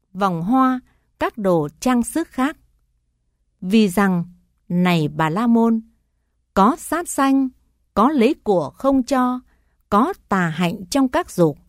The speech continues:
có nói láo, có nói hai lưỡi, có nói lời độc ác, có nói lời phù phiếm, có tham ái,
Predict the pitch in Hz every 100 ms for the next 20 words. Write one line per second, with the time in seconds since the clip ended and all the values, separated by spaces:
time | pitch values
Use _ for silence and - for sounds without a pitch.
0 | _ _ _ _ _ _ - 226 247 220
1 | 277 208 175 226 349 _ _ _ _ -
2 | 214 262 226 196 320 - 285 277 220 180
3 | - 339 _ _ _ _ _ - 262 262
4 | 208 311 330 196 175 147 175 170 151 -
5 | 233 311 _ _ _ _ _ _ _ 220
6 | 269 277 285 302 196 160 147 - 214 165
7 | - 180 180 330 - _ _ _ _ _
8 | _ 185 185 359 - 277 269 240 180 185
9 | 311